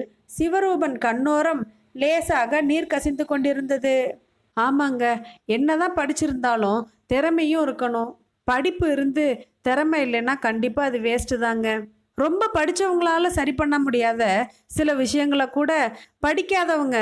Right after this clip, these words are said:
போற போக்கிலே சொல்லிட்டு போயிடுவாங்க. அவங்க சொல்றது மிகச் சரியான தீர்வா இருக்கும். கல்வி அறிவு மட்டும் இருந்துட்டா போதாதுங்க, அது கூட திறமையும் அனுபவமும் கண்டிப்பா வேணுங்க. அந்த திறமை இல்லைன்னா படிப்புக்கே அர்த்தம்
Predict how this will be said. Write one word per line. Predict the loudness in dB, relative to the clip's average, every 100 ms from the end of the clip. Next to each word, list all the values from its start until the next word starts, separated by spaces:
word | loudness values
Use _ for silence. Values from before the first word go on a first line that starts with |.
| 0 -2 -8 -2
போற | 0 2
போக்கிலே | 0 -2 0 0 2
சொல்லிட்டு | 0 0 0
போயிடுவாங்க. | 0 0 0 0 0 -2 -4 _ _
அவங்க | -2 2 0
சொல்றது | 0 0 0 0 0 0 -2 -8 _ -2
மிகச் | 0 -2 0
சரியான | 0 2 2 0 0
தீர்வா | -2 0 2
இருக்கும். | 0 -2 0 0 -2 -8 _ _
கல்வி | -2 0 2 2 2
அறிவு | 2 2 0
மட்டும் | 0 0
இருந்துட்டா | 0 -2 -2 -2 0
போதாதுங்க, | 0 0 0 0 0 -2 -8 _ -4
அது | -2 -2
கூட | 0 0 2 0 -2 -10 _ -4
திறமையும் | 0 2 2 2 2 0
அனுபவமும் | 0 0 0 -2 0 0
கண்டிப்பா | 0 0 0 0
வேணுங்க. | 0 -2 -4 -2 -2 -4 -10 _ _
அந்த | 0 0 0 0
திறமை | 2 2 2
இல்லைன்னா | 0 0 0 2 2 0 -4 _ -4
படிப்புக்கே | -2 0 -2 -2 0 2
அர்த்தம் | 0 -2 -2 -2